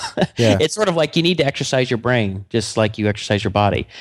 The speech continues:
Speaker 2: If you don't try new things, you don't challenge yourself, you don't switch it up, you don't,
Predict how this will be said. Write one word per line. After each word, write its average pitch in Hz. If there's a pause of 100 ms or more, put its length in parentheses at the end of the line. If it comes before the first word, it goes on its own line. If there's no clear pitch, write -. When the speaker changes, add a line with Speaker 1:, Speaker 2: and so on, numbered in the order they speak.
(240)
Speaker 2:
If 104
you 107
don't 123
try 131
new 123
things, 120
you 113
don't 120
challenge 120
yourself, 113
you 110
don't 117
switch 117
it 110
up, 107
you 104
don't, 110